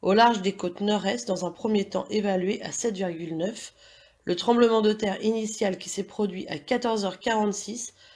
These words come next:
six heures quarante-six à Paris, à une profondeur de vingt-quatre virgule quatre kilomètres à cent trente kilomètres à l'est de Sendai, sur l'île de Honshu, a été ressenti jusqu'à Pékin,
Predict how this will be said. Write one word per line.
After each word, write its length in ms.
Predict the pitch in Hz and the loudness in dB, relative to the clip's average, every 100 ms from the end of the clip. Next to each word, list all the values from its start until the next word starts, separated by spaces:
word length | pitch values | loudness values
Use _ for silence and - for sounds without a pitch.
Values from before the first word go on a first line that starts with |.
| - _ | -20 _
six 240 | - 196 | -8 -2
heures 80 | 214 | 0
quarante-six 480 | 214 190 185 185 - | 0 2 2 -2 -8
à 60 | 175 | -6
Paris, 360 | 175 170 214 - - - _ _ _ | -4 -2 -4 -8 -20 -20 _ _ _
à 180 | - 196 | 2 4
une 280 | 208 208 - - | 4 0 -4 -14
profondeur 580 | - 254 247 240 226 208 | -2 0 2 2 4 4
de 100 | 170 | 2
vingt-quatre 440 | 170 240 233 240 185 | 0 0 2 -2 -2
virgule 340 | 175 175 170 | -4 -4 -4
quatre 200 | 247 233 | -4 -4
kilomètres 520 | - 190 185 190 - | -2 0 2 0 -4
à 120 | - 170 | -8 -6
cent 220 | - 233 | -2 -2
trente 240 | - 240 | 0 -4
kilomètres 460 | 226 208 214 220 196 | -2 -2 0 -2 -2
à 60 | |
l'est 200 | 202 220 | -2 -2
de 60 | 180 | -4
Sendai, 540 | - 202 196 180 220 - _ - _ | -6 -2 0 0 -4 -8 _ -20 _
sur 200 | - - | -6 2
l'île 220 | 185 233 196 | 2 2 0
de 180 | 180 - _ - | -4 -4 _ -2
Honshu, 540 | 226 214 - 233 277 - - - _ _ - | -2 -2 -4 -4 -6 -10 -20 -20 _ _ -2
a 80 | 196 | 2
été 180 | 214 226 | 4 4
ressenti 500 | 233 247 247 226 269 | 2 2 0 0 0
jusqu'à 260 | 226 - 233 | 0 -2 -4
Pékin, 460 | 233 247 - 190 | -2 -4 0 -4